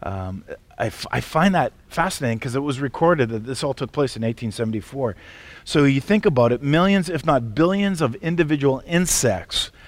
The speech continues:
acting as groups descended upon settlers' fields across the prairies in both Canada and the U S. And they devoured crops, like, with a machine-like efficiency.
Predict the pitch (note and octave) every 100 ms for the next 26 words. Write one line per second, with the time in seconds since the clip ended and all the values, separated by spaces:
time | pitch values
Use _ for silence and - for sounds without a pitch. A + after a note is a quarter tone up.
0 | - - D#3 E3+ F#3+ F#3 C#3+ C#3+ A2+ G#2+
1 | C#3 B2+ - C3 - - D3+ D#3 D#3+ D3+
2 | C#3+ A#2+ - D#3+ F3 F#3+ - - A#2+ G#2+
3 | A#2 - D3+ D#3+ - - - A#2 A2+ A#2
4 | B2+ A2+ G#2+ A#2 B2+ C3 C3+ C3+ B2 A#2+
5 | A2+ - - - - - - - - C#3
6 | C#3 B2+ G#2+ D#3 E3 D3 A#2 - - -
7 | G#3 A2+ A#2+ - C#3 C3+ - - - -
8 | C3 A#2+ B2+ - - G3 F#3+ D#3 C#3 C3
9 | - D3+ C#3 - G2 E2+